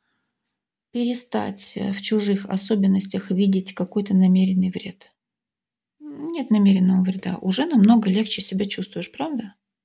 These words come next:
Когда никто на тебе не паразитирует, человек просто иначе воспринимает ситуацию.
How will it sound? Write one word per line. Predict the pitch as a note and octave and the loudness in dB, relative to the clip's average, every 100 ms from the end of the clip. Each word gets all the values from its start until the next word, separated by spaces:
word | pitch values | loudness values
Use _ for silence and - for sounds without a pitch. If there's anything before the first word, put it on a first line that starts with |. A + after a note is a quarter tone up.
| _ _ _ _ _ _ | _ _ _ _ _ _
Когда | F#3+ A3 | 0 2
никто | B3+ B3+ | 2 0
на | B3+ A#3+ | 0 0
тебе | A3 A#3 | 0 2
не | A#3+ | 2
паразитирует, | A#3 A#3 A3+ A#3 F4+ D4+ - - | 2 -2 -4 -2 -2 -2 -4 -8
человек | - C4+ C#4 | -4 -4 -2
просто | B3 B3+ - | -2 -2 0
иначе | G3+ A3+ A3+ F#3 | 0 2 0 -2
воспринимает | F3 - F3 F3+ F#3+ F#3+ | -4 -4 -2 0 0 -2
ситуацию. | - F#3+ F3+ E3 - A3+ G3+ G3 | -8 -10 -10 -10 -14 -10 -10 -10